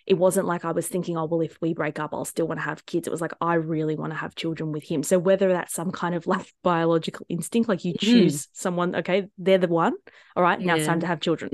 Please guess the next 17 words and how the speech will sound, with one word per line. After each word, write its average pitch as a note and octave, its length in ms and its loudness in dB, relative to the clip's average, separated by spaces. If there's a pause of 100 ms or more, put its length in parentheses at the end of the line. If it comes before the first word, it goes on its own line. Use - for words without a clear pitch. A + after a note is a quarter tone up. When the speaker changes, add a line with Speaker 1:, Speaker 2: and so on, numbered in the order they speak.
Speaker 1:
<laughs> - 240 -8
I'm A3 260 6
not G#3+ 160 2
sure. G#3+ 300 6 (240)
<laughs> D#4+ 240 4
Speaker 2:
<laughs> G3+ 680 4
Speaker 1:
I G#3+ 120 4
think G#3+ 240 4
it's F#3+ 140 -2
very E3 260 4
difficult E3 500 2
to G#3 80 2
sort E3+ 180 0
of D#3+ 120 -4
pinpoint E3 440 0
that D#3+ 120 -2
exact, D#3 580 -8